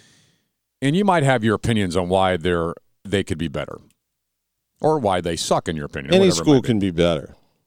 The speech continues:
Speaker 1: Right.
Speaker 2: Any can be better.
Speaker 1: And, um,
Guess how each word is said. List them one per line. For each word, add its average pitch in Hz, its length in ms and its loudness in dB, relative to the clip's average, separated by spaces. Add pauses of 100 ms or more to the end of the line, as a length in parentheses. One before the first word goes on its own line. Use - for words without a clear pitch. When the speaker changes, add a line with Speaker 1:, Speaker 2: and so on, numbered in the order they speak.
(160)
Speaker 1:
Right. - 160 -4 (460)
Speaker 2:
Any 135 200 4
can 98 140 -4
be 82 80 -2
better. - 320 -10 (580)
Speaker 1:
And, 139 460 0
um, 131 480 0